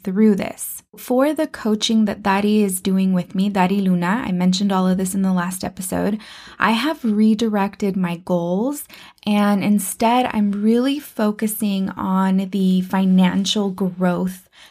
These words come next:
that I am trying to work on expanding. So I created framework for myself,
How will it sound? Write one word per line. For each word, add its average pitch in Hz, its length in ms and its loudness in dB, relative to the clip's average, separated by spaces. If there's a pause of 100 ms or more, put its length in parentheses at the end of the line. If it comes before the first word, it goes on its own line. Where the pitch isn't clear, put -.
(120)
that 185 180 2
I 190 120 2
am 185 240 4
trying 185 580 0
to 180 680 -2
work 185 540 0
on 180 340 -4
expanding. 240 1000 -4 (840)
So 226 240 2
I 226 140 4
created 226 1000 -2
framework 226 1040 0
for 214 360 -2
myself, 220 880 -2